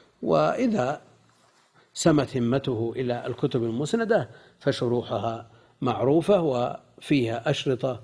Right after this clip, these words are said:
مع بيان مزاياها وخصائص كل شرح منها.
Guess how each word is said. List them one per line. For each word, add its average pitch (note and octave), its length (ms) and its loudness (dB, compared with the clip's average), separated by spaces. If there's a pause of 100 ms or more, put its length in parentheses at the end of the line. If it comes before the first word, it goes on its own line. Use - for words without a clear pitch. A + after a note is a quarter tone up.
(380)
مع A#2+ 220 -2
بيان B2 440 2
مزاياها A#2 800 -2
وخصائص A#2+ 540 -6
كل A#2 220 -6
شرح A#2 260 -6
منها. G#2+ 400 -12